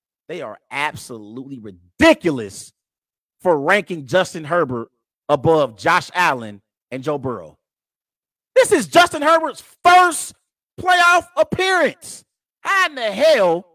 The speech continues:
are you going to rank Justin Herbert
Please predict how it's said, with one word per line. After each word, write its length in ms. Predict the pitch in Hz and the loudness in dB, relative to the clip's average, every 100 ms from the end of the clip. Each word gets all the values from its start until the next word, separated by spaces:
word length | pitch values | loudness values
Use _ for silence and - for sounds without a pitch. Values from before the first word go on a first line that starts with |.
| _ - | _ -6
are 100 | 320 | -6
you 140 | 330 | -6
going 220 | 302 277 | -6 -6
to 100 | 196 | -8
rank 640 | 127 127 294 254 - - - _ _ _ _ _ _ _ | -8 -2 0 0 -4 -20 -20 _ _ _ _ _ _ _
Justin 460 | 123 285 311 262 175 | -2 -2 -2 -6 -6
Herbert 480 | 175 311 185 175 | -4 -2 -4 -8